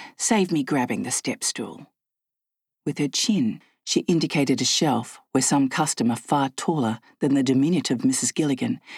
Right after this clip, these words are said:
had changed their mind and abandoned the peaches among the condensed milk. She smiled,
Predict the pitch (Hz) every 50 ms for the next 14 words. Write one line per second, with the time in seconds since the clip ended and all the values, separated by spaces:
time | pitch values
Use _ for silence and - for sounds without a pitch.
0 | - - 156 147 135 - - 180 170 170 165 - - 160 151 156 156 156 147 139
1 | 131 - 156 - _ _ _ - - 147 147 127 127 147 151 156 156 139 139 -
2 | - 127 - - 190 185 - - 233 - 202 - - 135 - - 147 - - -
3 | - - - 143 135 160 143 143 - - - - 151 147 131 131 - - - _
4 | _ _ _ _ _ _ _ _ _ _ _ _ - - - 156 - - - -
5 | 143 135 135 - 196 269 - -